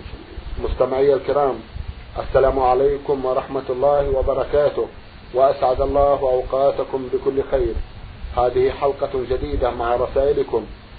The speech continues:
في برنامج نور على الدرب. رسائلكم في هذه الحلقة نعرضها على سماحة الشيخ عبد العزيز بن عبد الله بن باز، الرئيس العام لإدارات البحوث العلمية والإفتاء والدعوة والإرشاد. في بداية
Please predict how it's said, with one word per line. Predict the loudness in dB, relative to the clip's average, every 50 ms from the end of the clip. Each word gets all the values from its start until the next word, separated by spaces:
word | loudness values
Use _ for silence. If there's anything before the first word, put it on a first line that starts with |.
| -6
في | -2 -2 0
برنامج | 2 2 0 0 0 -2 -2 0 0 0 0 -2 -2 -6 -4 0
نور | 4 4 6 6 4 4 2 0 -2 -2 -2
على | -2 -2 -2
الدرب. | -2 0 2 2 2 2 0 -2 -4 -4 -6 -8 -16 -16 -16 -16 -16 -16 -16 -16 -16 -16 -10 -6 -6
رسائلكم | -6 -2 0 2 4 4 4 2 2 0 0 0 0 -2 -2
في | 2 2 2
هذه | 4 2 2 2 2 2 2
الحلقة | 2 0 0 2 2 2 2 4 4 4 6 6 4
نعرضها | 2 0 0 0 0 2 2 2 2 2 4 4
على | 4 4 4 2 0 0 -2
سماحة | -2 -2 -2 -4 -6 -6 -8 -12 -8
الشيخ | -2 2 2 2 2 2 -2
عبد | -4 0 0
العزيز | 2 2 2 0 0 -2 -2 -2 -4 -6 -10 -12 -10 -8 -10 -10 -10 -12 -8 -2 -2
بن | 0 0
عبد | 0 0 2 2
الله | 2 4 2 2 2
بن | 0 0 4
باز، | 6 8 8 6 6 2 -4 -14 -14 -12 -10 -8 -8 -4 -2 -2
الرئيس | 2 4 6 6 6 4 2 -2 0 0
العام | 2 4 4 4 4 4 2 0 2
لإدارات | 0 0 0 0 2 2 2 4 4 4 4 4 4 2 0
البحوث | -2 -4 -4 -4 -2 2 4 4 4 4 2
العلمية | 0 -2 -2 -2 -2 -2 -2 0 0 0 2
والإفتاء | 0 2 2 2 0 0 2 2 2 4 4
والدعوة | 2 2 2 2 2 2 2 2 0 0
والإرشاد. | 0 0 0 0 -2 -4 -2 -2 0 0 0 -2 -6 -10 -20 -20 -20 -20 -20 -20 -20 -20 -14 -6 -2
في | 0 0 2 2
بداية | 2 6 6 6 6 6